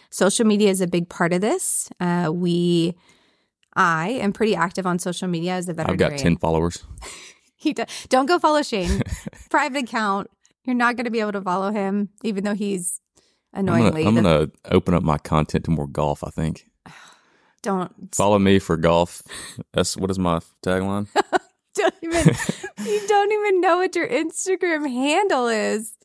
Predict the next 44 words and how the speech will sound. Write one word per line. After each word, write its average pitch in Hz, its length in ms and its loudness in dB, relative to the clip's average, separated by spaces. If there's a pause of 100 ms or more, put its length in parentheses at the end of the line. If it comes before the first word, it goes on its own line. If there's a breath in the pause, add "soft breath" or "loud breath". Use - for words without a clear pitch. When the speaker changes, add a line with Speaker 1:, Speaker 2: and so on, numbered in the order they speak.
Speaker 2:
How 107 80 -8
do 127 60 -2
you 117 80 -4
find 101 260 -2
that? 80 200 -2
Is - 100 -6
it 180 40 -4
on 208 180 2
Speaker 1:
Oh 208 40 2
Speaker 2:
my 175 160 -2
Speaker 1:
my 156 60 -2
Speaker 2:
thing? 165 140 -8
Speaker 1:
gosh. 165 540 -6 (640)
And 269 160 2
then 233 300 2
yet 196 260 0
I 185 120 0
do 190 180 -2
social 170 320 -6
media. 143 440 -6 (240)
Speaker 2:
I'm - 60 -12
gonna - 80 -12
find - 320 -12
that - 180 -12
real - 160 -16
quick. - 280 -14 (440)
Speaker 1:
All 196 80 0
right. 165 240 -4
So 262 120 -4
let's - 320 0
<laughs> - 0 -
get 415 180 4
back 220 300 0
on 202 240 0
track. 156 360 -2
Speaker 2:
Follow 110 400 0
me 98 300 0
at, 80 240 0 (640)
I - 60 -16
don't 50 240 -18
know - 100 -14
what - 140 -16
it - 120 -14
is. - 200 -14